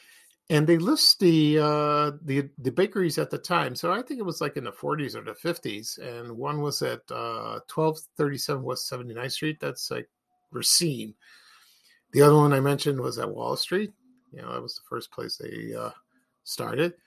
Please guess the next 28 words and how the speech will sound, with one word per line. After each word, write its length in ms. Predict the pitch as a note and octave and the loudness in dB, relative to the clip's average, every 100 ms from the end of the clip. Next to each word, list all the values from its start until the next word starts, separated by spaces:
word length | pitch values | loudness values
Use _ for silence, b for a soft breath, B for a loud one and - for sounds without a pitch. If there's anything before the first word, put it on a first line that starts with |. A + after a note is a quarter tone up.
| _ _ _ - | _ _ _ -6
Also 480 | C3 - C#3+ C3 | -4 0 0 0
on 500 | B2+ B2 A#2+ A2 A2+ - | -2 -2 -6 -10 -14 -12
Seventy-ninth 640 | - C#3+ C#3 C3+ C#3 - | -4 0 0 0 -2 -4
and 160 | A2+ | -8
Jeffrey, 760 | F#2 C#3+ B2+ - E3+ F#3 F#3+ F3 _ | -4 -4 -4 0 2 2 0 -4 _
that's, 260 | C3+ - - | -12 -10 -8
or 480 | C3+ B2+ B2+ B2 B2+ | -6 -4 -6 -8 -14
that's, 300 | - C#3 - | -10 -8 -8
like, 140 | B2 A#2 A2+ | -8 -10 -10
y-, 100 | B2+ _ | -14 _
you 120 | D#3+ | -4
know, 120 | C3+ | -4
it's 100 | A#2 | -6
twenty-one 800 | - - E3+ E3 E3 D#3 D3+ D3 C#3+ _ | -12 0 2 4 2 0 -2 -4 -8 _
fifteen 340 | D3+ - C3+ | -8 -6 -6
East 220 | C3 - | -8 -8
Seventy-ninth 400 | - C3+ C#3 C#3 | -8 -6 -6 -4
Street, 260 | A#2+ B2+ A2+ - _ | -4 -4 -8 -12 _
where 260 | A#2+ A#2+ A#2+ | -8 -2 -2
I 60 | |
used 200 | B2+ B2+ | -2 -4
to 60 | B2 | -4
live 220 | B2+ B2 | -4 -2
in 120 | A#2 | -4
the 60 | A2+ | -8
South 260 | - C3 B2 | -6 -6 -6
Shore 200 | C3+ B2+ | -6 -8
neighborhood. 340 | A2 A#2 B2+ | -8 -8 -10